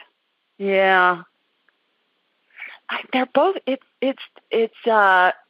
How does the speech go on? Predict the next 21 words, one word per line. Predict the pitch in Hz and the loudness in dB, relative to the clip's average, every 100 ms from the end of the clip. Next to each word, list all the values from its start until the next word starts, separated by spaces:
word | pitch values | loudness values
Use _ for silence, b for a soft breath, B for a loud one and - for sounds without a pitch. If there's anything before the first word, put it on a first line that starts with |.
| _ | _
um, | - 190 190 185 175 170 160 - | -12 -4 0 0 0 -6 -10 -12
people | - 294 349 311 | -6 -2 -2 -2
dressed | 247 233 240 - - | 0 0 0 -2 -8
in | - 202 | -6 -6
turn | 190 - 233 | -4 -4 -2
of | 240 208 | -2 -2
the | 196 180 | -4 -2
century. | 220 220 233 180 | -4 -2 0 2
It's | 160 - | 0 -2
a | 190 | -4
man | 190 190 220 269 | -2 -2 -2 0
and | 233 | 0
a | 190 | 0
woman, | 180 233 202 | 0 0 0
and | 175 | -2
they're | 165 | -2
dressed | 160 170 190 208 - | -2 0 -2 -2 -6
in | 202 180 | -6 -4
late | 175 185 | -2 -2
eighteen | 196 185 - 196 | -2 -4 -4 -4
hundreds | 170 170 175 160 - | 0 0 0 0 -2